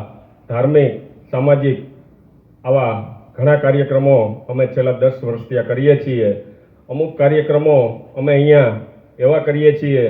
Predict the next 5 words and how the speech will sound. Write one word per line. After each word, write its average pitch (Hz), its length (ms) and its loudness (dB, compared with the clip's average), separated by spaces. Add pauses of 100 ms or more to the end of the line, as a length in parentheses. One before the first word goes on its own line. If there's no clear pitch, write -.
(420)
કે 135 100 -6
જે 139 200 4 (560)
ક્યાંય 147 280 -2
પણ 143 240 0 (840)
ગણપતિમાં 139 720 0